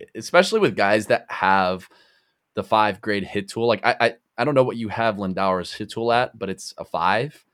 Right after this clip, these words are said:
Those players are susceptible to bad months, more so than the eighty grade players that have,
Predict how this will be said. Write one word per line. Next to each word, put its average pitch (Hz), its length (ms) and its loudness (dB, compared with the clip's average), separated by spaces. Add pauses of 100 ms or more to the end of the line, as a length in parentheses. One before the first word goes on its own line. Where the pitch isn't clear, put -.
(580)
Those 151 260 4
players 165 540 2
are 120 180 4
susceptible 101 640 -2
to - 140 -20
bad 85 240 -10
months, - 420 -20 (880)
more 117 260 -2
so 110 280 2
than 101 260 2
the 104 160 -4
eighty 104 220 -2
grade 95 300 -4
players 95 360 -2
that 90 120 -4
have, 87 460 -4